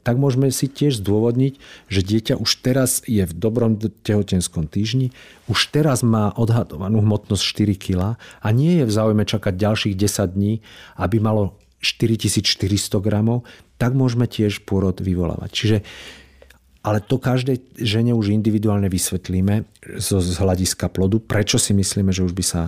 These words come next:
malo dieťa narodiť. To isté z hľadiska matky. Sú niektoré ochorenia, ktoré ohrozujú tehotnú, napríklad preeklampsia, o ktorej sme sa rozprávali, stúpanie tlaku, tehotenská cukrovka.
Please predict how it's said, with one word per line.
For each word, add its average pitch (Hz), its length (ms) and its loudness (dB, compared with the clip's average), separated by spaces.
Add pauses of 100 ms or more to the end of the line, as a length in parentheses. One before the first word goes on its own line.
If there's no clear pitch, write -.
(120)
malo 85 240 -2
dieťa 82 320 -4
narodiť. 110 720 -4 (920)
To 98 80 4
isté 92 240 2
z 90 160 2
hľadiska 92 400 0
matky. 90 480 0 (240)
Sú 101 160 0
niektoré 95 320 2
ochorenia, 98 480 2
ktoré 92 400 0
ohrozujú 95 480 2
tehotnú, 87 480 -2 (320)
napríklad 92 640 -2 (160)
preeklampsia, 87 640 0
o - 60 -6
ktorej 85 260 -2
sme 85 80 -2
sa 87 160 -6
rozprávali, 87 400 -2
stúpanie 92 560 2
tlaku, 87 480 -4 (320)
tehotenská 98 640 0
cukrovka. 87 640 -4